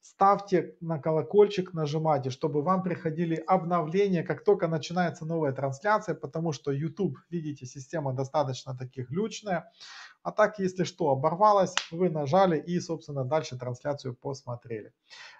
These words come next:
А, вот такой принцип всего этого дела. Значит, всем спасибо за внимание, всем хорошего вечера.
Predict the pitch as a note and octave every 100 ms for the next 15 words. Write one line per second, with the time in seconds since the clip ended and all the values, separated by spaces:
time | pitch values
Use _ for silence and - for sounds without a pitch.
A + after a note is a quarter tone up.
0 | _ C#3 C#3 D#3 G3+ D#3 D3+ C3+ D#3+ F3+
1 | C3+ - C3 B2+ A#2+ A2 A2 - _ -
2 | - _ F3 F#3 F#3 B3+ A#3 - F#3 -
3 | G3+ D#3 D#3 C#3 C3+ E3+ A3+ A#3+ G3+ -
4 | F#3 C#3+ - D#3 D#3 - B2 B2+ G3+ -
5 | F3 D#3